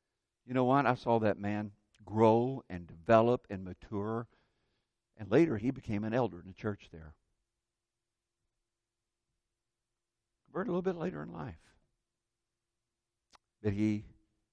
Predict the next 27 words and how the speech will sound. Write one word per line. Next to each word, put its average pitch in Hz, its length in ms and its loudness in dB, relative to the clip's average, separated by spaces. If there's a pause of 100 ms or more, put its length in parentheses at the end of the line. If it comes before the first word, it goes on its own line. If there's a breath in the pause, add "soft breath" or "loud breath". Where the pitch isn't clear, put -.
made 92 340 -2 (240)
a 90 60 -20
difference. - 540 -20 (640)
That 98 160 -4
Jean 135 360 -6
made 98 140 -10
a 82 80 -14
difference - 340 -18 (1400)
in 98 200 -8
that 92 220 -4
home 101 280 -8
life. 82 240 -14 (160)
And 92 120 -18
those 98 120 -18 (100)
five 107 220 0
children, 143 500 -2
two 123 180 4
of 117 80 6
them 95 60 -6
are 95 60 -8
gospel 98 320 -4
preachers 120 420 -10
today. 90 300 -12 (1800)
They've 95 160 -8
made 98 320 0
a - 1000 -20
difference. - 520 -16